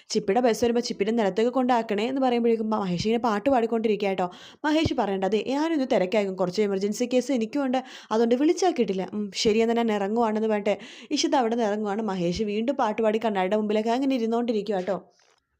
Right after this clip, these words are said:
നമ്മുടെ രാമനാഥൻ സ്വപ്നയോട് ചോദിക്കണ, "അല്ല, മഹേഷ് കഴിച്ചായിരുന്നു?" "ഉം, കഴിച്ചായിരുന്നു," എന്ന് പറയാണ്.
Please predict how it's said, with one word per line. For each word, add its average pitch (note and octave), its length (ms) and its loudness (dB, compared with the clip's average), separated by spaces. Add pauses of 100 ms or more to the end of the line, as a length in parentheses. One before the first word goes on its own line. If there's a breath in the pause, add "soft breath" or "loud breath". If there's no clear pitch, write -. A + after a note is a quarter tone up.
നമ്മുടെ D4 320 2
രാമനാഥൻ A#3 520 2
സ്വപ്നയോട് G#3+ 380 0
ചോദിക്കണ, A3+ 320 2
"അല്ല, A3 140 2
മഹേഷ് G3+ 420 2
കഴിച്ചായിരുന്നു?" B3 520 2
"ഉം, A#3+ 180 -2
കഴിച്ചായിരുന്നു," A3+ 680 0
എന്ന് D4+ 160 0
പറയാണ്. G#3 460 -2